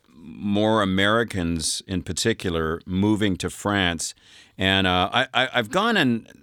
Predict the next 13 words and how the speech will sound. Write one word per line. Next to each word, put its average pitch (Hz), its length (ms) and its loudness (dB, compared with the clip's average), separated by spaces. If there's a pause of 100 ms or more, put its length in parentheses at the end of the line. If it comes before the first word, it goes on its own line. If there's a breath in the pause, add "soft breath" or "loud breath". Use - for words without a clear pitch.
(120)
sort 160 380 -2
of 120 260 -4 (380)
researched 135 680 0
this 117 340 0 (120)
on 110 160 0
a, 107 120 -4
on 117 140 0
a 101 40 -4
couple 127 440 0
of 92 140 0
different 107 360 0
levels 104 640 0
because 113 800 0